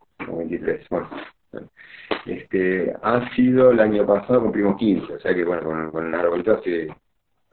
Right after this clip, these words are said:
mucho más tiempo, ¿no? Que estamos, que es como la, es la banda madre, digamos, la que,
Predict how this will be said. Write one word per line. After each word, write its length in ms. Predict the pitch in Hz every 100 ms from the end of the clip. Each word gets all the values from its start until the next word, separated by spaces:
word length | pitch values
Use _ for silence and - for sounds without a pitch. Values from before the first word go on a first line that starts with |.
| _
mucho 320 | - 92 82
más 160 | 82 80
tiempo, 300 | 101 95 82
¿no? 100 | 87
Que 80 | 82
estamos, 300 | 85 90 87
que 60 |
es 60 | 82
como 200 | - 82
la, 260 | 78 76 - _ _ - - _ _ -
es 140 | 80
la 120 | 85
banda 600 | 82 87 82 82 80 78
madre, 520 | 78 98 110 95 82 82
digamos, 380 | 90 90 85
la 220 | 78 78 78
que, 140 | 78